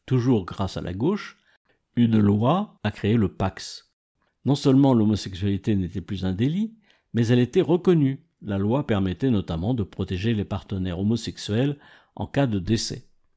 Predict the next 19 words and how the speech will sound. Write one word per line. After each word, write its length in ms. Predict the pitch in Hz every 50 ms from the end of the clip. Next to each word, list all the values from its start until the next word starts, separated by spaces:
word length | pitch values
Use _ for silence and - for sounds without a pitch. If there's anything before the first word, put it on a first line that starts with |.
| _ _ _ _ _ _ _
Le 120 | 110 110
dispositif 760 | 104 107 104 - - 113 107 95 95 92 - - 165 170 -
fut 120 | - 120
d'ailleurs 320 | 107 104 95 92 95 110 110
autant 260 | 107 98 - 107 98
apprécié 420 | 90 85 - 87 85 - - 131 127
des 200 | 120 104 85 92
homos 300 | 95 90 92 113 160 185
que 100 | - 165
des 240 | 131 123 127 131 151
hétéros, 420 | 151 151 170 151 104 95 92 - _ _ _ _ _ _ _ _ _
ce 140 | _ - 117
qui 180 | 113 - 117 107
a 60 | 90
favorisé 600 | - 127 123 113 110 101 101 101 92 87 104 131
une 160 | 135 120 104
banalisation 720 | 98 107 110 107 104 101 98 95 98 95 - - 120 123
de 60 | 117 104
l'homosexualité 1000 | 98 101 104 98 - - 98 - - 104 95 90 85 - - 110 127 151 -